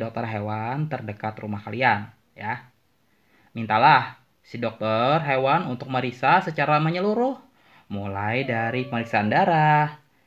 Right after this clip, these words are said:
fungsi tiroid, dan urin dari kucing kalian. Tes ini ya, guys, bisa membantu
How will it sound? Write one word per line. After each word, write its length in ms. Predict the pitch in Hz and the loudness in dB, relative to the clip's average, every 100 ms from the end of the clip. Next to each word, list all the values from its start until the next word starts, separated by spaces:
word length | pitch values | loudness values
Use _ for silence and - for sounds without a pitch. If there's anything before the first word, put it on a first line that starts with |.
| _ _ | _ _
fungsi 320 | _ 117 107 110 | _ -8 -6 -6
tiroid, 720 | 104 120 190 170 160 165 165 | -2 0 2 2 2 0 0
dan 240 | 110 117 113 | -4 -4 -4
urin 480 | 110 117 120 113 110 | -6 -4 -2 -4 -4
dari 240 | 104 107 | -4 -6
kucing 320 | 110 107 104 | -8 -10 -10
kalian. 560 | 101 104 113 104 101 104 _ _ _ _ _ _ _ - | -8 -4 -2 -2 -4 -14 _ _ _ _ _ _ _ -4
Tes 160 | 135 127 | -4 -2
ini 320 | 143 180 196 | -2 2 2
ya, 80 | 160 | 2
guys, 400 | 135 143 185 - | 4 4 4 2
bisa 320 | 127 127 143 | -4 -2 -2
membantu 480 | 127 120 113 147 | 0 -2 -2 -2